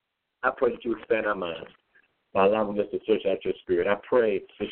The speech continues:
you grow our faith, that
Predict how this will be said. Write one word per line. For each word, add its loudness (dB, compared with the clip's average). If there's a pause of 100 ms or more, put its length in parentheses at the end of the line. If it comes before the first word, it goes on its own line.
(100)
you -2 (180)
grow 4
our -2 (120)
faith, -2 (640)
that 4